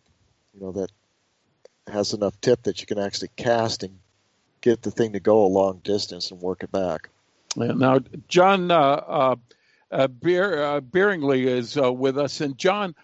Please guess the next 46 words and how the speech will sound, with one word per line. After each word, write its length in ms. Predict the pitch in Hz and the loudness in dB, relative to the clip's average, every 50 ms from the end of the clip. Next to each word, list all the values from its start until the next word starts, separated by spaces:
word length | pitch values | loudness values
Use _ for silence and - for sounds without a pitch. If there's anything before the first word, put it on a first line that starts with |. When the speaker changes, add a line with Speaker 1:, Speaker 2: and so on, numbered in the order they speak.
| _ _ _ _ _ _ - | _ _ _ _ _ _ -2
Speaker 2:
uh, 260 | - 160 160 160 160 | 0 2 2 2 0
when 300 | - - 156 160 160 165 | -4 -6 -4 -2 -2 0
you're 180 | 170 196 240 262 | 0 -2 -2 -2
fishing, 720 | - - - 220 214 180 - - 185 180 170 160 156 - _ _ _ _ _ _ _ _ _ - | -4 -4 -2 -2 -2 -2 -2 -2 -2 -2 -2 -8 -12 -14 _ _ _ _ _ _ _ _ _ 0
uh, 380 | 147 131 131 127 120 123 123 - - | 2 4 4 4 2 2 -2 -4 -6
in 400 | - 175 147 143 143 139 139 139 | -2 0 0 2 0 -2 -4 -6
Orange 420 | - - 151 156 160 156 139 - | -6 -4 -2 -2 -2 -4 -6 -8
County 380 | - - 165 160 165 170 170 160 | -2 -2 0 0 0 -2 -2 -2
or 180 | 135 127 127 | -2 -2 0
off 280 | 135 139 139 127 - - | 0 0 0 0 -2 -8
Long 280 | 143 147 139 143 139 135 | -4 -2 -2 -2 -4 -2
Beach 320 | 117 139 143 151 - - | -2 -2 -2 -2 -4 -4
and 100 | 147 139 | -2 -2
everything, 520 | 139 135 143 135 - 160 160 147 131 120 - | -2 -2 -4 -4 -4 -4 -2 -2 -6 -6 -8
you're 300 | - 123 120 127 131 135 | -6 0 2 4 4 4
on 100 | 135 131 | 4 2
the 80 | 127 | -2
breakwater 720 | 113 - 139 135 139 135 _ - 139 135 135 143 147 143 131 | -4 2 2 2 2 2 _ -2 0 2 2 2 2 0 -2
or 80 | 120 | -2
you're 180 | 117 113 110 104 | -4 -6 -6 -2
heading 300 | 110 139 139 135 131 131 | -2 -2 0 0 -4 -2
on 180 | 131 127 127 127 | -4 -4 -4 -4
over 240 | 127 131 127 131 | -4 -4 -4 -6
to 100 | 117 117 | -8 -8
Catalina 580 | 117 - 143 131 131 127 123 127 131 135 135 120 | -6 -2 0 0 0 0 -2 -4 -4 -4 -6 -10
or 20 | |
San 320 | 113 - - 143 131 127 117 | -12 -8 -8 -6 -6 -6 -10
Clemente, 500 | _ - 127 123 131 135 139 131 127 110 _ _ _ _ _ _ _ _ _ _ _ | _ -10 -6 -2 0 0 0 0 -2 -4 _ _ _ _ _ _ _ _ _ _ _
are 160 | - 151 147 156 | 2 2 2 2
you 200 | 170 202 233 240 | 2 -2 -4 -4
u-, 220 | 220 190 - - _ _ _ _ _ _ | -6 -8 -12 -14 _ _ _ _ _ _
using 540 | - 190 170 175 190 196 - - 202 185 165 | -12 -4 -2 -2 -2 -2 -4 -6 -6 -6 -4
the 100 | 139 131 | -6 -6
same 380 | - - - 170 165 165 156 | -6 0 2 2 2 2 -2
techniques 680 | - - - 156 143 - _ _ 151 156 170 _ - - | -6 -2 0 0 0 0 _ _ -4 -4 -4 _ -6 -4
that 200 | 147 123 107 _ | -4 -4 -4 _
Bill 240 | - 147 147 160 165 | 2 4 4 4 2
is 140 | 151 131 - | 2 -2 -6
describing 640 | - 131 - - - 156 156 160 160 151 165 165 156 | -12 -12 -12 -4 0 2 2 2 2 0 -4 -8 -6
that 160 | 143 131 123 | -6 -6 -6
he's 200 | 123 123 117 107 | -6 -8 -8 -6
using 320 | 139 151 147 123 131 139 131 | -6 -6 -6 -8 -10 -12 -6
down 280 | 139 147 143 143 147 | -4 -2 -2 -2 -4
here 160 | 131 135 139 117 | -6 -6 -8 -8
south, 440 | - - 170 165 175 196 190 _ | -4 0 0 2 2 0 -2 _
or, 240 | 185 160 147 139 - | -2 0 0 0 -2